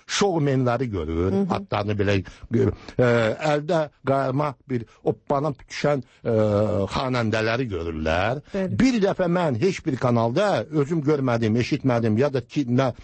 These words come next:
Speaker 1: mənə demədi ki, ə, orada bir, ə, zabit haqqında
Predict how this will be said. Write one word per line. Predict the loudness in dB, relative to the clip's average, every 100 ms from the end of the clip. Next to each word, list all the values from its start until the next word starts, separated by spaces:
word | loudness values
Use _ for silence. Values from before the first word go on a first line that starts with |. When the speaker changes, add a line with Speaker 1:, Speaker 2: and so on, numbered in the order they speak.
| -2
Speaker 1:
mənə | 0 0 2
demədi | 2 0 -2 0
ki, | 2 0 -4 -6
ə, | 2 4 6 4 2
orada | 2 0 0
bir, | -2 -2 -2 _ -4
ə, | 2 4 4 4 2
zabit | 0 0 0 -6 -8
haqqında | -8 -8 -4 0 2 2 0 -2 -6